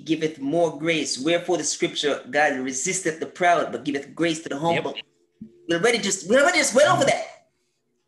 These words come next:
Speaker 2: Yep. Repetition.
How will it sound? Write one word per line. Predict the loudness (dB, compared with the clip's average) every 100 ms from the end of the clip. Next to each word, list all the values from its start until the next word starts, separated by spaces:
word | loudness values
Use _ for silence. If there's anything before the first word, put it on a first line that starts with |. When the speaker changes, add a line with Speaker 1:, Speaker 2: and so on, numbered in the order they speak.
| _ _ _
Speaker 2:
Yep. | -6 -4 -6 _ _ _ _ -20 -20 -20 _ -20 -20 -18 -16 -18 _ _ _ _ _ _ _ _ _ _ _ _ _ _ -10
Repetition. | -8 -8 -8 -10 -10